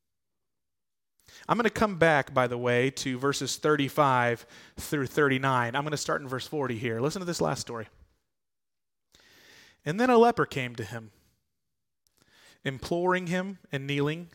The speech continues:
he said to him, "If you will, you can make me clean." And moved with pity, he stretched out his hand and he touched him and he said to him, "I will be clean."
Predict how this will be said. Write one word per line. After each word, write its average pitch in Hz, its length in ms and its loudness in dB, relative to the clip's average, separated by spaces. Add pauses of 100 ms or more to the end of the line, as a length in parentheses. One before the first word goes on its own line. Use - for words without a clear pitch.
he 143 120 -6
said 143 260 0
to 131 60 -2
him, 131 220 -6 (560)
"If 151 220 0
you 165 100 -6
will, 143 460 4 (560)
you 147 160 -8
can 131 180 -10
make 127 180 -6
me 120 120 -10
clean." 123 480 -8 (1400)
And 131 100 -4
moved 180 220 2
with 156 180 -2
pity, 175 240 6
he 139 80 4
stretched 160 380 0
out 147 80 6
his 127 140 0
hand 147 340 0
and 127 60 -4
he 123 60 -2
touched - 320 -2
him 143 60 -8
and 127 80 -6
he 123 60 -6
said 131 220 -2
to 131 80 -2
him, 120 180 -6
"I 139 100 -2
will 139 500 -6 (840)
be 123 120 -6
clean." 123 520 -6